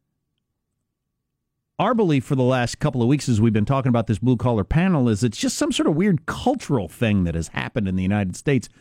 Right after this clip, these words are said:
where we decided that these jobs aren't appropriate or cool or they're beneath us or something. It's stupid, whatever it is. It's a stupid view of it.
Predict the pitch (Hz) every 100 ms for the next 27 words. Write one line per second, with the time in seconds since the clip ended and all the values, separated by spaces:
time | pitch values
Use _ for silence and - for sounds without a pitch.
0 | _ _ _ _ _ - 104 135 160 147
1 | 131 131 - 180 185 160 113 113 196 196
2 | 143 131 180 175 143 143 165 170 180 -
3 | _ _ _ _ _ _ _ _ _ 127
4 | 117 - 277 - 320 294 - 120 208 -
5 | - 269 294 294 247 - 120 107 117 98
6 | 110 110 190 254 262 262 - - 123 -
7 | - 220 156 107 120 - - - - 381
8 | 175 107 127 143 156 104 85 85 92 -
9 | 107 - 330 - 147 120 165 107 76 73